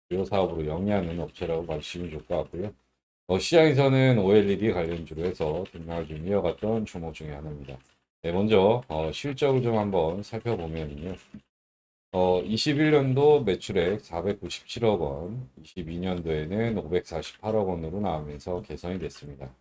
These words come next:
다만 이십삼 년도 사백이십억 원의 매출을 좀 기록을 하면서 감소세를 좀 나타냈고요. 영업이익도 보시면은 이십일 년도 십오억, 이십이 년도에 사십팔억 원의 적자, 어, 이십삼,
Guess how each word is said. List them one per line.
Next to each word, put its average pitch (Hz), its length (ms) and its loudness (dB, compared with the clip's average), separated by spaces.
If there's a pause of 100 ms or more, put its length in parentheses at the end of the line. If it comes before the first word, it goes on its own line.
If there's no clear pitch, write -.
다만 80 480 -4 (380)
이십삼 110 420 -6
년도 92 380 0
사백이십억 85 760 -4
원의 82 240 -4
매출을 80 360 -8
좀 76 140 -8
기록을 73 300 -8
하면서 80 600 2 (560)
감소세를 117 600 4
좀 98 180 -2
나타냈고요. 80 840 -6
영업이익도 127 480 2
보시면은 87 680 -2 (380)
이십일 127 380 2
년도 117 460 4
십오억, 92 560 0 (540)
이십이 90 480 -2
년도에 98 560 2
사십팔억 120 580 -2
원의 95 180 -2
적자, 78 680 -6 (600)
어, 78 440 -4
이십삼, 117 580 -4